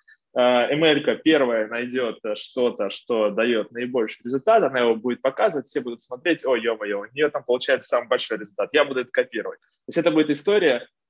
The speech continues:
абсолютно идентичная тому, что происходит, например, в бизнесе, да, когда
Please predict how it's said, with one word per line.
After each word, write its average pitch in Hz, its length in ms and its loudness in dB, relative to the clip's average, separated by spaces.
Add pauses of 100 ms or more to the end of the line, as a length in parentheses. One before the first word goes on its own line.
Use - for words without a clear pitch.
(120)
абсолютно 165 720 -4
идентичная 143 680 -6
тому, 151 360 -2
что 151 260 -2
происходит, 139 500 0
например, 120 280 0
в 101 60 -12
бизнесе, 110 420 -6
да, 120 140 2
когда 113 260 2